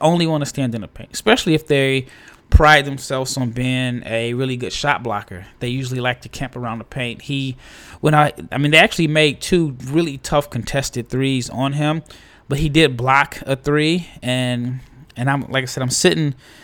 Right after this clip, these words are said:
courtside, and it was just down on the other end, but it was on the same side of the court that I was on. And just seeing where he took off from and how he was able to block this shot, just, I mean, it's just one of those things that we have not seen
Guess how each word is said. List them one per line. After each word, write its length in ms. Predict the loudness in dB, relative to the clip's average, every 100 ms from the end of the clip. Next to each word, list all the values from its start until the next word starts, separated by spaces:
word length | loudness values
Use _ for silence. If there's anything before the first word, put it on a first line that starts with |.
| -20 -20 _ _
courtside, 720 | -2 -2 0 0 2 4 2 2
and 200 | -2 -2
it 40 |
was 240 | -2 -4 -4
just 360 | -2 -4 -4 -12 _ -2
down 220 | 2 2
on 100 | 2
the 80 | 0
other 240 | -2 -2 -2
end, 440 | -2 0 -2 -8 -12 -20 _ _ _ _
but 220 | -2 0
it 60 | 2
was 160 | 0 -2
on 160 | -4
the 60 | -2
same 320 | 0 0 0
side 320 | 0 4 4
of 100 | 2
the 80 | -4
court 280 | -6 -6 -4
that 80 | -6
I 80 | -6
was 200 | -4 0
on. 360 | 0 0 -4 -10 -20 -20 -20 -8
And 160 | -6
just 220 | -2 -2 0
seeing 340 | 0 0 0
where 180 | 2 2
he 120 | 0
took 280 | -4 -4 2
off 220 | 2 0
from 400 | -4 -4 -4 -4
and 160 | -8 -4
how 240 | 2 4
he 100 | 2
was 220 | -2 -2 -2
able 240 | -2 -4
to 180 | -6 -6
block 380 | 0 2 2 -4
this 140 | -6
shot, 460 | 0 2 2 -2 -8
just, 440 | -6 -6 -8 -12 _ _ _ _ _ _ _ _ -10
I 60 | -6
mean, 160 | -4
it's 100 | -4
just 180 | -4 -2
one 140 | 0
of 60 | 0
those 160 | -4 -4
things 360 | -2 -2 -2
that 360 | -4 -6 -8 -10
we 120 | -6
have 220 | -6 -6
not 340 | -2 -4 -4 -8
seen 760 | -6 -2 0 -2 -4 -8 -14